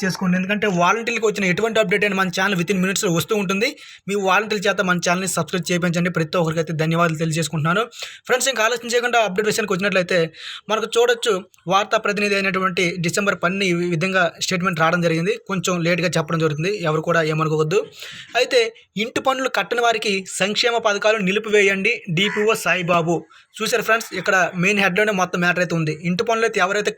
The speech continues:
కట్టలేదో వాళ్ళందరికీ సంక్షేమ పథకాలు నిలిపివేయండి అని డీపీఓ సాయిబాబు అయితే ఒక ప్రకటన విడుదల చేశారనమాట.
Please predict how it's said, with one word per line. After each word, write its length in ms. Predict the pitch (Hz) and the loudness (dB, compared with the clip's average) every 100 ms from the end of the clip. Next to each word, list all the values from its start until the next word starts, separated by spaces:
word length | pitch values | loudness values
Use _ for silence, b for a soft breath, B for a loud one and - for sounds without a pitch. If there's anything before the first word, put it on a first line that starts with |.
| 175 | -2
కట్టలేదో 380 | 165 202 202 185 165 151 | 0 2 4 4 2 2
వాళ్ళందరికీ 440 | 170 175 196 208 - | 4 4 0 -4 -2
సంక్షేమ 320 | 180 175 196 185 | -2 0 -2 2
పథకాలు 300 | 170 170 180 170 | 0 2 0 0
నిలిపివేయండి 540 | 170 180 180 175 165 170 | -2 0 2 2 2 0
అని 120 | 170 156 B B B | 0 -2 B B B
డీపీఓ 340 | 185 214 220 208 175 | -4 -2 0 0 2
సాయిబాబు 420 | 175 190 180 175 | 0 2 0 2
అయితే 180 | 170 170 156 151 B B 170 | 0 0 -2 -4 B B -4
ఒక 60 | 180 - | -4 -2
ప్రకటన 280 | 185 254 240 | 0 0 0
విడుదల 200 | 180 175 160 | 0 0 0
చేశారనమాట. 440 | 151 151 151 143 | 0 0 0 0